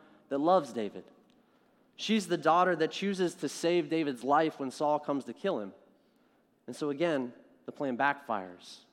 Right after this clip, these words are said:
Now, the text doesn't tell us this, but I think it's fair to assume Merab might not have made the same mistake, same decision. Saul might have been able to enact his plan if he had just allowed him to have the other daughter.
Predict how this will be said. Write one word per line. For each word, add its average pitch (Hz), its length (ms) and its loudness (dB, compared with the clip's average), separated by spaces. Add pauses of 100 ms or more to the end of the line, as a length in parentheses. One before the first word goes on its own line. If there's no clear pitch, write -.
(340)
Now, 135 100 0
the 135 40 0
text 196 240 2
doesn't 151 220 2
tell 180 180 6
us 170 120 4
this, 147 140 -2
but 143 120 2
I 139 40 4
think 185 160 0
it's 151 120 -2
fair 175 180 2
to 156 60 2
assume 156 360 0
Merab 156 300 4
might 139 180 2
not 147 180 2
have 143 100 0
made 151 180 0
the 135 60 -4
same 151 240 -2
mistake, 143 320 -4 (440)
same 151 220 -2
decision. 123 460 -6 (1200)
Saul 170 240 4
might 165 160 6
have 147 80 -2
been 151 100 4
able 156 200 4
to 143 100 0
enact 143 340 2
his 135 140 -2
plan 156 560 0
if 127 120 -12
he 147 100 -4
had 131 140 -2
just 139 200 -8
allowed 139 380 4
him 127 340 -6
to - 80 -18
have 135 260 0
the 120 80 -6
other 120 160 -2
daughter. 120 320 2